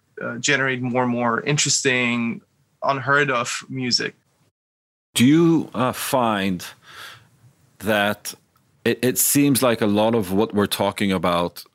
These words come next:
Speaker 2: um, has a layer, sometimes a foundation of actually psychology and not technology? I'm wondering if you talk to,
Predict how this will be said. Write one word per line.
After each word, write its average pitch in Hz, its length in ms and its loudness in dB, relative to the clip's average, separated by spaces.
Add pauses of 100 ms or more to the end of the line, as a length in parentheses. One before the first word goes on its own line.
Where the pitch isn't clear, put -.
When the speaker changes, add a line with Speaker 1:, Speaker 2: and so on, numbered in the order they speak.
Speaker 2:
um, 85 340 -2
has 101 560 -2
a 95 260 0
layer, 98 760 0 (180)
sometimes 98 480 -2
a 92 60 -2
foundation 92 680 -2
of 85 220 -8
actually 95 360 -2
psychology 90 760 -2
and 82 80 -2
not 87 140 -4
technology? - 640 -4 (800)
I'm 110 140 0
wondering 139 380 2
if 120 160 0
you 123 60 0
talk 123 300 -2
to, 117 420 2